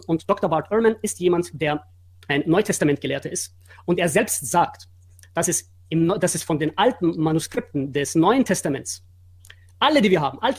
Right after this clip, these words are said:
alle griechischen Manuskripte, die wir vom Neuen Testament haben, in, in etwa sind es fünftausendachthundert, gibt es mehr Differenzen, als es Wörter im Neuen Testament gibt. Aber was sagt er in einem Interview über den Koran?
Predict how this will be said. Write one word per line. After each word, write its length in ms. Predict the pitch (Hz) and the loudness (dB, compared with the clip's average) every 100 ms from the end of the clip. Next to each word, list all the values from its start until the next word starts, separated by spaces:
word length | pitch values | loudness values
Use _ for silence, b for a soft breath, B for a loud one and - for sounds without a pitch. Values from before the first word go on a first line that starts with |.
| - | -2
alle 220 | 269 269 | 0 0
griechischen 400 | 220 277 240 220 | -2 -2 -4 0
Manuskripte, 440 | 190 185 208 208 | 0 0 -4 -2
die 80 | 180 | -2
wir 100 | 170 | 0
vom 180 | 160 160 | -4 -4
Neuen 240 | 165 202 | 0 2
Testament 420 | 202 165 151 147 - | 2 -4 -4 -4 -4
haben, 220 | 160 196 | -4 -2
in, 140 | 196 180 | -4 0
in 120 | 190 | 0
etwa 220 | 190 165 156 | 0 -2 -2
sind 140 | 151 | -2
es 80 | - | -2
fünftausendachthundert, 800 | 202 - 151 147 175 - 156 160 - b b b b | -2 0 -4 -4 -8 -4 -4 -4 -14 b b b b
gibt 220 | 302 - | -4 0
es 140 | 202 | -2
mehr 380 | 180 185 214 320 | 2 4 6 6
Differenzen, 640 | 254 240 214 240 - - - | 4 2 2 2 0 -6 -8
als 220 | 170 175 | -6 -6
es 280 | 175 147 139 | -8 -12 -4
Wörter 320 | 180 262 262 | 0 2 0
im 140 | 196 175 | 0 2
Neuen 160 | 180 | 2
Testament 380 | 170 151 135 131 | 0 -4 -8 -10
gibt. 260 | - - - _ B B | -16 -20 -20 _ B B
Aber 160 | 180 185 | -2 2
was 160 | 262 - | 0 0
sagt 220 | 226 - | 0 2
er 60 | |
in 120 | 196 175 | 2 2
einem 160 | 170 | 2
Interview 340 | 196 208 151 185 | 0 0 -4 -4
über 140 | 156 | -2
den 100 | 156 | -4
Koran? 320 | - 240 202 | -4 0 0